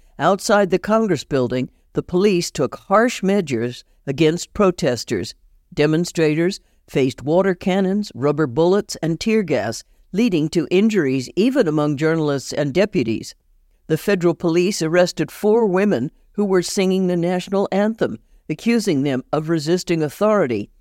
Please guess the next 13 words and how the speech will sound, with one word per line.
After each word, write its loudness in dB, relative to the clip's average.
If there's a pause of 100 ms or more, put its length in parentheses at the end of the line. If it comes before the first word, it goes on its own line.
(260)
However, 0 (260)
they 2
released 0
them 0
the -2
following 0
morning 0
after -2
a -2
bunch 0
of -4
political 0
figures -2